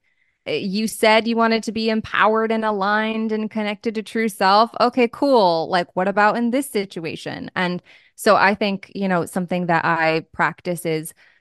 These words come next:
letting everything that happens in life be an invitation to my highest self. Like, every single moment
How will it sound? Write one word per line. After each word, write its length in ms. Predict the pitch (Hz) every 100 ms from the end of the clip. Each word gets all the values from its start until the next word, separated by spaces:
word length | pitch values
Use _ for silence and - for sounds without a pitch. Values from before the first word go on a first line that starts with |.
| _ _ _ _ _
letting 560 | - 190 202 208 220 202
everything 440 | 185 185 185 180 175
that 100 | 156
happens 380 | 160 - 170 160
in 100 | 156
life 240 | 147 143
be 100 | 160
an 100 | 147
invitation 500 | 143 143 143 143 -
to 100 | -
my 140 | -
highest 280 | 147 - -
self. 280 | - - -
Like, 180 | 175 269
every 340 | 285 185 208
single 380 | 190 202 185 180
moment 580 | 170 165 165 180 190